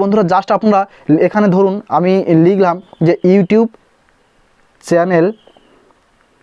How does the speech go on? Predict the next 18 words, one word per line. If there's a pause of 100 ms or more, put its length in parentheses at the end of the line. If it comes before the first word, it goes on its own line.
(1000)
ক্রিয়েট, (680)
তো (100)
এটি
আমি (120)
লিখলাম। (340)
লেখার
পরে
just
আপনারা
সার্চ
অপশানে
ক্লিক
করবেন। (1900)
এরপরে (100)
কিছু
সময়
আপনারা
অপেক্ষা